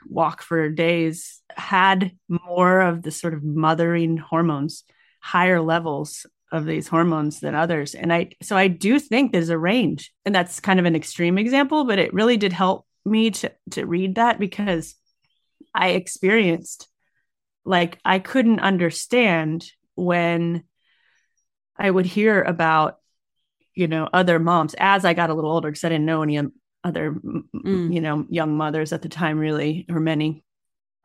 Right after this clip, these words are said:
Speaker 1: But as I got older and, and I would hear about a mother saying, like, totally okay with the, like, going back to work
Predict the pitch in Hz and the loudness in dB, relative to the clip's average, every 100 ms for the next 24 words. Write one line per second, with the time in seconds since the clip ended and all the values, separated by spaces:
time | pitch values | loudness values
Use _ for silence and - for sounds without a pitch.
0 | _ _ - 185 175 190 196 180 160 - | _ _ -2 2 2 2 2 2 2 2
1 | 185 214 185 170 165 - 185 175 - 170 | 2 2 2 0 -2 -4 -2 0 0 0
2 | 156 180 214 214 185 - - 160 151 - | 0 0 2 2 0 -4 -6 0 0 0
3 | 160 160 160 156 - 160 165 160 165 147 | -2 -2 -2 -6 -6 -6 -4 -4 -4 -8
4 | _ _ _ _ _ _ _ _ _ - | _ _ _ _ _ _ _ _ _ -8
5 | 208 196 190 - _ _ _ _ - 220 | 0 0 -2 -10 _ _ _ _ -6 2
6 | 233 247 262 247 - 202 196 - - 240 | 4 4 4 2 2 0 -2 -6 -2 2
7 | 262 220 175 170 175 _ _ - 180 - | 4 4 2 0 -2 _ _ -6 -6 -6
8 | 180 170 170 170 170 170 170 165 _ _ | -2 0 2 2 2 2 2 -2 _ _
9 | _ _ _ _ 180 180 175 - - - | _ _ _ _ 2 4 2 -6 -12 -2
10 | 196 170 170 156 - | 0 2 2 2 -2